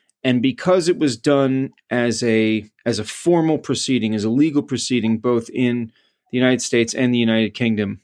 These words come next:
at the very minimum, there was some, you know, force of law or force of, you know, if you wanna call it force of society, that, that sort of bound them to be honest. You know, I know that there's,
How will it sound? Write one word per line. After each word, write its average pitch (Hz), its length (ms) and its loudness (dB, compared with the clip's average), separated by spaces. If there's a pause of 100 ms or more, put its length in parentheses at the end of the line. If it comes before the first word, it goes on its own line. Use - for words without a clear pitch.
(1000)
at 131 160 0
the 139 60 2
very 151 280 2
minimum, 127 400 2
there 117 140 2
was 113 200 0
some, 123 420 -2 (300)
you 120 120 0
know, 104 180 2
force 147 480 0
of 113 180 -2
law 113 460 2
or 101 240 -4
force 131 500 0
of, 104 460 -4 (100)
you 120 120 -4
know, 113 60 2
if 104 120 -6
you 123 60 0
wanna 117 120 0
call 117 220 -2
it 110 60 -6
force 127 360 0
of 110 100 -4
society, 110 880 0 (420)
that, 117 340 -2
that 110 180 0
sort 131 320 0
of 113 260 -2 (420)
bound 143 540 2
them 120 320 0
to 117 200 -6
be 110 240 -2
honest. 110 640 -8 (220)
You 123 100 -2
know, 117 100 2
I 123 120 4
know 143 180 4
that 123 180 0
there's, 127 320 0